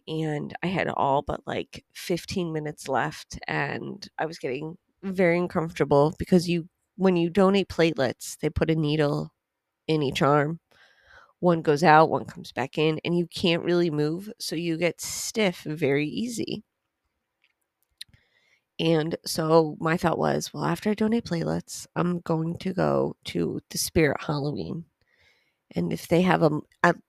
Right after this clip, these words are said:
just a mustache, I think, I think I can get away with doing it." I was just gonna pull my hair up under, um, a hat and just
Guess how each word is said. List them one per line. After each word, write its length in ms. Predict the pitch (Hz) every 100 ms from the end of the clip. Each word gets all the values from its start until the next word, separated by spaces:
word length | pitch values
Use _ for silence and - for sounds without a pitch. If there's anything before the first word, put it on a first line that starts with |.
| _
just 240 | 180 - 165
a 40 |
mustache, 720 | 156 147 - - - - - - -
I 40 | -
think, 300 | 170 165 - -
I 60 | 165
think 360 | - - 160
I 80 | 160
can 200 | - 156
get 120 | 156
away 200 | 156 135
with 160 | 147 -
doing 320 | 156 151 -
it." 140 | - _ _
I 80 | 151
was 140 | 170
just 240 | - 160 -
gonna 140 | 151
pull 180 | - 156
my 120 | 143
hair 240 | 165 151 139
up 220 | 160 _ _ _ _ _ _ _ _ _ _ -
under, 680 | 160 156 151 143 151 165 - _ _ _ _
um, 380 | 165 147 107 - -
a 80 |
hat 480 | 156 131 147 147 - -
and 240 | 147 151 -
just 300 | 160 -